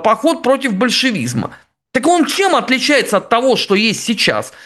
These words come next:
Тем, что нету пока, э, штурмовой бригады С С Волонии и Нового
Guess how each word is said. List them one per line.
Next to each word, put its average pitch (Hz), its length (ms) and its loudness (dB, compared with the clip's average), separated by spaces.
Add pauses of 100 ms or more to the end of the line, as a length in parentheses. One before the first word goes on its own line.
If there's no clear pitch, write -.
(180)
Тем, 302 200 2
что 294 140 0
нету 294 300 0
пока, 269 540 0 (180)
э, 165 120 2
штурмовой 262 600 2
бригады 262 500 2
С - 100 -6
С 262 200 0
Волонии 254 520 2
и 254 40 2
Нового 262 360 4